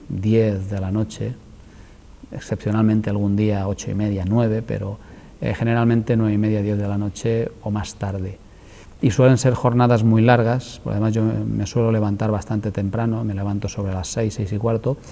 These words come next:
y para prepararme los asuntos del, del día, veo la agenda, veo las intervenciones, veo las reuniones, me voy preparando, eh, las cosas,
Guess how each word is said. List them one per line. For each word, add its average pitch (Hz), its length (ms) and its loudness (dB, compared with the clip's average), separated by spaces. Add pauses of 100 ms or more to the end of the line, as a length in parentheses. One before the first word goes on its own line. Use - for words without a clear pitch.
(320)
y 113 100 2
para 110 220 0
prepararme 110 500 0
los 104 200 -4
asuntos 104 580 -4
del, 101 440 -6 (120)
del 104 200 -2
día, 127 280 4 (360)
veo 107 200 0
la 101 80 0
agenda, 123 460 0
veo 104 300 -2
las 98 200 -6
intervenciones, 107 840 -2
veo 104 240 -2
las 101 140 -4
reuniones, 120 540 0 (360)
me 104 100 -4
voy 107 140 2
preparando, 104 800 -2 (520)
eh, 104 360 0
las 104 180 -2
cosas, 135 500 0